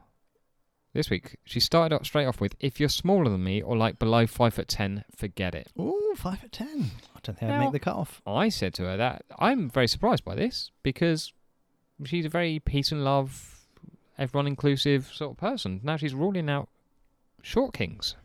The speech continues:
Speaker 1: I believe is the term.
Speaker 2: Everyone inclusive, but not everyone shaggable.
Speaker 1: And I said, "That really doesn't feel like you." And she said, "It's more swiping wise. Seeing in person is different, but I'd much rather a tall lad. I don't wanna feel bigger,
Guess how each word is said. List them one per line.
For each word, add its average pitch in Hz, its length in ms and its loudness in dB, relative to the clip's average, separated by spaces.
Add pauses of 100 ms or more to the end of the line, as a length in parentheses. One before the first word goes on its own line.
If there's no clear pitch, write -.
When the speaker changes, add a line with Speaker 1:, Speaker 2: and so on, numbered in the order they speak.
(140)
Speaker 1:
I 95 80 -8
believe 90 280 -6
is 90 140 -6
the 90 80 -12
term. 113 260 -4 (320)
Speaker 2:
Everyone 120 240 -2
inclusive, 123 580 0
but 87 120 -4
not 98 180 -6
everyone 104 580 -4 (180)
shaggable. 87 440 -10 (280)
Speaker 1:
And 135 140 -2
I 202 140 0
said, 95 320 -4 (120)
"That 123 280 -4
really 147 340 -2
doesn't 98 220 -4
feel 104 180 -4
like 107 200 -4
you." 127 200 -2
And 90 120 -6
she 127 100 0
said, 110 160 0
"It's 131 200 2
more 160 240 8
swiping 143 440 4
wise. 87 400 -2
Seeing 139 380 2
in 123 80 2
person 117 320 2
is 104 100 2
different, 156 480 -2 (120)
but 139 80 -2
I'd 151 160 -6
much 196 280 -2
rather 120 260 4
a 120 60 0
tall 143 260 0
lad. 95 240 0 (520)
I 95 80 -4
don't 135 180 2
wanna 131 140 4
feel 113 200 2
bigger, 110 460 0